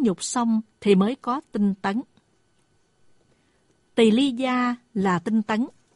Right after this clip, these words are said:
Tấn là tiến bộ. Tinh là tinh thuần.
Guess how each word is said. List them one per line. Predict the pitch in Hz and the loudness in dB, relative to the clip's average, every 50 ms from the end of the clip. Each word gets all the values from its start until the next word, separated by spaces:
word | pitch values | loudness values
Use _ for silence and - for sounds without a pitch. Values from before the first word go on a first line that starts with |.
| _ _ _ _ _ _ | _ _ _ _ _ _
Tấn | - 233 240 254 311 370 453 - _ _ - | -2 -2 0 0 -2 -6 -10 -16 _ _ -6
là | 220 190 180 | -2 -2 -2
tiến | 175 175 247 294 339 254 | -2 -2 -4 -6 -2 -2
bộ. | 190 165 156 156 175 - _ _ _ _ _ _ _ _ | -2 -2 -2 -4 -6 -8 _ _ _ _ _ _ _ _
Tinh | - 262 254 262 277 269 240 _ _ _ - | 0 0 2 0 0 -4 -6 _ _ _ -4
là | 202 175 165 | -2 -2 0
tinh | - 240 240 233 214 | 0 0 0 0 -2
thuần. | - - 190 175 170 156 | -2 -4 -4 -4 -4 -4